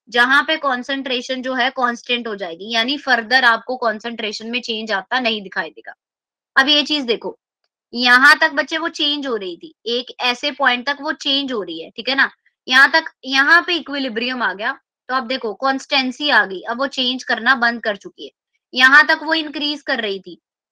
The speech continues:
अब constancy आ गई तो वो constant है, उसकी value और ज्यादा change नहीं हो रही। और ये case यहाँ पे भी है, यहाँ तक डिक्रीज कर रहा था, यहाँ तक increase कर रहा था, फिर एक point आया जहां पे दोनों की value क्या हो गई,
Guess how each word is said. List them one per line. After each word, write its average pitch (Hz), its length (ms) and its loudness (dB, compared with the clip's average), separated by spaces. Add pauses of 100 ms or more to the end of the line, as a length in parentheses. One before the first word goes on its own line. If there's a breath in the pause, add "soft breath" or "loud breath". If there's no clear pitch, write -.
(100)
अब 262 200 4
constancy 302 640 0
आ 302 120 8
गई 302 180 -2
तो 320 140 -8
वो 262 100 -8
constant 220 580 -4
है, 165 60 -8
उसकी 233 320 -6
value 226 340 -2
और 226 380 2
ज्यादा 208 340 0
change 269 360 -12
नहीं 233 320 -6
हो 160 100 -10
रही। 143 200 -16 (360 soft breath)
और 240 120 4
ये 262 180 2
case 240 260 -2
यहाँ 220 260 6
पे 262 160 -4
भी 269 120 -2
है, 285 80 0
यहाँ 247 260 4
तक 262 100 -2
डिक्रीज 233 520 -6
कर 294 160 -2
रहा 294 120 2
था, 294 80 -2
यहाँ 247 320 0
तक 240 140 -6
increase 233 420 -6
कर 202 160 -8
रहा 175 120 -10
था, 170 120 -14 (420)
फिर 240 120 2
एक 247 240 0
point 233 380 0
आया 220 260 4
जहां 220 360 -2
पे 247 140 -4
दोनों 214 420 -6
की 269 120 -4
value 214 340 -4
क्या 208 180 -4
हो 180 120 -4
गई, 277 300 -6